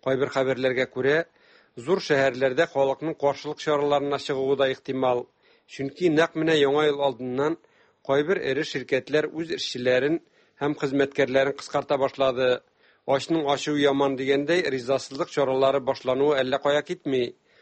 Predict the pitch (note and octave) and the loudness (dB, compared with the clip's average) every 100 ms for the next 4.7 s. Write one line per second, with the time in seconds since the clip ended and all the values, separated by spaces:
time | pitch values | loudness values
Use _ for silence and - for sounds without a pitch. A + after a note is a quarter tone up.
0 | _ _ C3+ D3+ E3 - F3+ C#3+ C3+ C#3+ | _ _ -6 0 0 0 -2 0 -2 -2
1 | D3+ E3 - D#3+ D#3+ E3 D#3+ _ _ _ | -4 -6 -6 -2 0 -2 -4 _ _ _
2 | _ B2 C3 - C3+ - F3+ F3+ C#3 C3+ | _ -4 -4 -2 -6 0 -2 -2 -4 -2
3 | C#3+ C#3+ D3+ C#3+ D#3+ C3+ C3+ C3 B2+ B2+ | -2 0 0 2 0 2 0 0 2 2
4 | B2 B2+ B2 - B2 C#3 D#3+ | 2 0 0 -2 -2 0 0